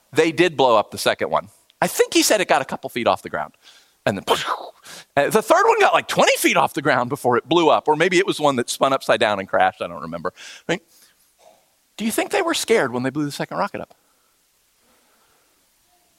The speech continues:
Do you think they worried for their jobs? Do you think they feared that their boss, the man that just paid for it, was gonna walk in and start threatening them and yelling them? And it's like,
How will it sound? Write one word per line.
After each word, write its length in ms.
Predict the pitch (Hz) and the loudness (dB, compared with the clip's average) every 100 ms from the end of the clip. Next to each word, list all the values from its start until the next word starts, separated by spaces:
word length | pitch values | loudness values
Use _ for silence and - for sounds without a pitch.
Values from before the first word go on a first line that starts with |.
| - | -4
Do 60 | 160 | 0
you 40 | |
think 160 | 254 262 | 0 2
they 120 | 262 | 2
worried 300 | 202 202 226 | 4 2 2
for 120 | 202 | 0
their 120 | 175 | 2
jobs? 400 | 135 139 - - _ _ _ _ _ _ _ _ _ _ _ _ - | 2 0 0 -10 _ _ _ _ _ _ _ _ _ _ _ _ -4
Do 40 | |
you 40 | 165 | 0
think 160 | 262 | 2
they 100 | 262 | 2
feared 440 | 214 165 170 294 - | 2 2 4 2 2
that 140 | 180 | 2
their 140 | 180 156 | 2 2
boss, 420 | 120 139 160 - | 4 4 2 0
the 80 | 151 | 2
man 220 | 147 175 | 4 2
that 120 | 160 | 0
just 160 | 170 - | -4 -2
paid 240 | 143 170 | -4 0
for 160 | 196 226 | 2 2
it, 80 | |
was 120 | 180 - | 0 -2
gonna 160 | 151 | 0
walk 320 | 131 139 185 | 4 4 2
in 200 | 165 185 175 | 0 0 0
and 160 | 180 170 | -4 -2
start 280 | - 147 - | 0 0 2
threatening 320 | 131 139 202 | 0 0 0
them 180 | 226 269 | -2 0
and 200 | - 147 | 0 0
yelling 320 | 131 131 151 185 | 4 4 2 -2
them? 200 | 220 254 - _ | -8 -8 -18 _
And 120 | 170 - - _ | -6 -6 -18 _
it's 120 | - | -6
like, 220 | 226 220 | -6 -6